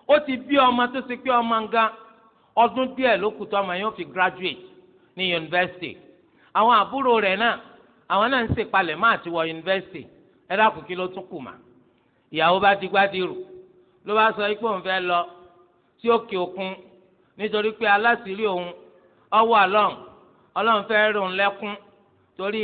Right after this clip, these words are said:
rẹ̀ kọ́kọ́ má bínú, kó fọwọ́ wọ́nú. Ó sì di gbogbo ẹrù.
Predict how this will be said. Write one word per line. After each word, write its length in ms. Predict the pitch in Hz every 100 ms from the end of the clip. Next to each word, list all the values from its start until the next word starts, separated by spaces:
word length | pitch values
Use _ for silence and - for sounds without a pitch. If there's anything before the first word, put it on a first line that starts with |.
| 202
rẹ̀ 140 | 180
kọ́kọ́ 380 | 170 208 208 208
má 120 | 214 226
bínú, 300 | 185 190 196 196 - - - _ -
kó 60 | 202
fọwọ́ 380 | 202 196 202
wọ́nú. 300 | 208 208 208 202 - - _ _ _ -
Ó 60 | 254
sì 160 | 214
di 120 | 147 190
gbogbo 300 | 170 190 202
ẹrù. 240 | 190 175